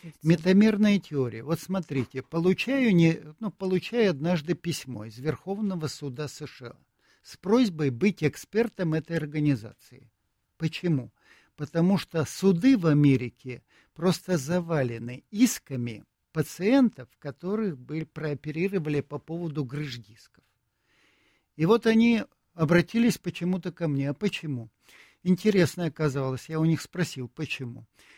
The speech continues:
Speaker 2: Они обратились в библиотеку Конгресса С Ш А. Кто занимается проблемой спинального ганглия? Я щас расскажу, что это такое.
Speaker 1: Да, потому что пока что это
Speaker 2: Вот.
Speaker 1: в-,
Speaker 2: И
Speaker 1: совершенно
Speaker 2: оказывается,
Speaker 1: непонятный язык.
Speaker 2: единственная книга
Speaker 1: Мгм.
Speaker 2: научная,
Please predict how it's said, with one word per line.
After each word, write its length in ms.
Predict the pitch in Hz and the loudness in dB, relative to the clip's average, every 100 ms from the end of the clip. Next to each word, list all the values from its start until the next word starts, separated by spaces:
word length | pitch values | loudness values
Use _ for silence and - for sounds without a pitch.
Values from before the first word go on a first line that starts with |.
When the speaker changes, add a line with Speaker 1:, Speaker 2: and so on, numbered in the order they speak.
| _ | _
Speaker 2:
Они 260 | 175 196 262 | -2 4 6
обратились 840 | 233 190 185 - 254 262 - - - | 6 2 0 2 4 4 2 -6 -20
в 40 | 139 | -14
библиотеку 880 | 123 175 156 175 160 214 226 208 | 0 2 4 2 2 -2 -6 -8
Конгресса 680 | - 175 160 143 175 165 180 | -2 2 2 2 -2 -2 -8
С 180 | - 165 | -10 -10
Ш 220 | - - | -12 -14
А. 200 | 110 104 _ _ _ _ | -18 -20 _ _ _ _
Кто 460 | _ _ 202 262 - | _ _ 2 2 0
занимается 1040 | - 117 151 147 131 117 107 117 _ - 254 _ _ _ _ _ _ _ _ | -8 -2 2 2 0 -4 -12 -18 _ -14 -14 _ _ _ _ _ _ _ _
проблемой 800 | 151 156 135 165 220 240 240 220 | 0 2 4 4 6 6 2 -6
спинального 880 | _ - - 160 156 165 180 175 160 | _ -16 2 4 6 4 4 0 0
ганглия? 680 | 143 127 107 101 104 85 80 _ _ _ _ _ _ | -4 -6 -12 -14 -20 -20 -20 _ _ _ _ _ _
Я 120 | - | -10
щас 280 | 127 143 - | -8 -8 -8
расскажу, 440 | 156 - 156 110 110 | -10 -6 -4 -4 -10
что 200 | - 127 | -18 -16
это 140 | 123 _ | -16 _
такое. 320 | - _ - | -20 _ -20
Speaker 1:
Да, 160 | 185 175 | -10 -10
потому 240 | - 180 | -6 -6
что 140 | 180 180 | -6 -8
пока 280 | 170 180 | -6 -2
что 140 | 190 - | -2 -2
это 120 | 143 | 4
Speaker 2:
Вот. 200 | 160 135 | 4 4
Speaker 1:
в-, 20 | |
Speaker 2:
И 60 | 175 | -2
Speaker 1:
совершенно 220 | 180 202 | 2 4
Speaker 2:
оказывается, 580 | 214 254 226 202 190 185 | 4 4 4 6 8 8
Speaker 1:
непонятный 360 | 185 190 208 | 6 4 6
язык. 120 | 190 175 | 6 8
Speaker 2:
единственная 920 | 262 254 - 156 151 139 127 120 123 | 8 6 0 -4 -2 -2 -4 -8 -12
книга 520 | - 196 202 143 127 | 2 6 6 6 2
Speaker 1:
Мгм. 80 | 175 | 0
Speaker 2:
научная, 800 | 190 196 202 208 - 190 196 220 | 2 4 2 0 -6 -8 -10 -12